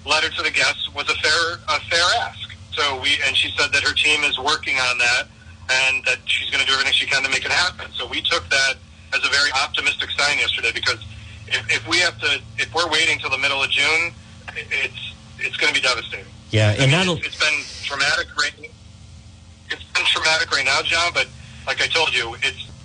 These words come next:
Speaker 1: I've got people that are mortgaging their houses, people that are trying to find secondary incomes to bring into this.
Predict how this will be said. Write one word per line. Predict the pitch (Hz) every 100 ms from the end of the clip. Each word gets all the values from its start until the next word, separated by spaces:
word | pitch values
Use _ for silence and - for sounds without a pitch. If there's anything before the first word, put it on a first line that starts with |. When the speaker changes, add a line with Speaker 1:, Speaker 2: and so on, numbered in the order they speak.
| 165
Speaker 1:
I've | 185
got | 196
people | - - -
that | -
are | - -
mortgaging | 226 254 - 139
their | 113
houses, | 127 139 139 147 143 - - - -
people | - - -
that | 135
are | -
trying | 143 143 143
to |
find | - 143 135 131
secondary | 139 135 131 127 131
incomes | 135 143 135
to | -
bring | 123 131
into | 135 131
this. | 135 135